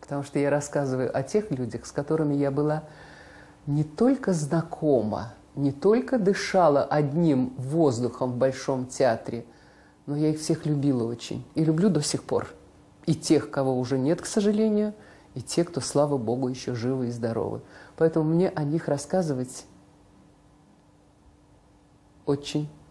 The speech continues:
легко и очень приятно. Мне так хочется о них много рассказать, но я знаю, что у нас рамки по времени, и поэтому я просто хочу вас пригласить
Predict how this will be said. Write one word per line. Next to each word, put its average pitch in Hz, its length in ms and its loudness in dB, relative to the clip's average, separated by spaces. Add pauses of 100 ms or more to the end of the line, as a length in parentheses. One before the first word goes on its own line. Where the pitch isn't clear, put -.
(520)
легко 123 640 -10 (1200)
и - 100 -14
очень 143 320 -6
приятно. 127 580 -4
Мне 139 200 -2
так 147 160 -4
хочется - 420 -2
о 135 40 4
них 131 200 2
много 131 240 2
рассказать, 180 500 4 (280)
но 160 180 2
я 156 200 4
знаю, 175 300 4
что - 320 -2
у 143 80 -2
нас 139 260 0
рамки 131 420 2
по 123 160 -8
времени, 220 580 2 (240)
и 147 80 -2
поэтому 147 400 2
я 139 100 2
просто 139 240 -2
хочу 131 280 2
вас 127 160 0
пригласить 143 720 0